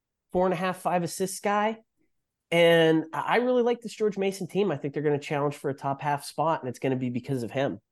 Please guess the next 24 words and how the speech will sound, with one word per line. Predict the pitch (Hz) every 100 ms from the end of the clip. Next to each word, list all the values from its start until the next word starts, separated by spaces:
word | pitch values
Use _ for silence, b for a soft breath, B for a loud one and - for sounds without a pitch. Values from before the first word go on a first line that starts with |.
| _ _ _ _ _ _ _ _ _ _ _ _ _
Number | 190 302 320
seven, | - 233 226 226
I | 202
felt | 180 180 160
like | 165
I | 165
had | 156
to | 147
start | - 139
getting | 151 131
more | 131
bold | 117 117 113 110
after | 107 - 110
that. | 104 95
The | 127
stars | - 160 165 160
kinda | - 160
disappeared. | 117 127 - 131 131 110 104 98 _ _ _ _ _ _
And | 160
I | 180
took | 208 214 - -
a | 190
guy | 226 214 220
who | 175 214 202 196